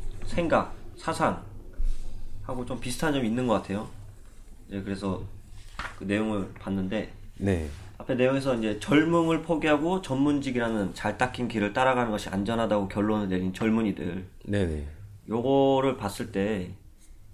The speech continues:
Speaker 1: 스피노자가 말했던 행복은 곧 자유다,
Speaker 2: 네네.
Speaker 1: 그쪽에서 다뤘던 내용이 생각나는데
Speaker 2: 네.
Speaker 1: 이게 뭐, 즉 우리가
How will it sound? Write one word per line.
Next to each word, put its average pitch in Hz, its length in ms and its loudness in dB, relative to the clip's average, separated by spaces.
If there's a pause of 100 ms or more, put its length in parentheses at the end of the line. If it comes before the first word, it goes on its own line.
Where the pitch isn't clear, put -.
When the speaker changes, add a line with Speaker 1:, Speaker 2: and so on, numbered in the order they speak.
Speaker 1:
스피노자가 131 960 2
말했던 95 800 0 (100)
행복은 160 480 -2
곧 - 260 -10 (140)
자유다, 98 580 0 (380)
Speaker 2:
네네. 87 380 2
Speaker 1:
그쪽에서 107 1160 0
다뤘던 101 440 -2
내용이 92 220 0
생각나는데 98 640 -2 (320)
Speaker 2:
네. 82 320 0 (200)
Speaker 1:
이게 107 340 2
뭐, 95 220 2
즉 117 240 0
우리가 123 500 4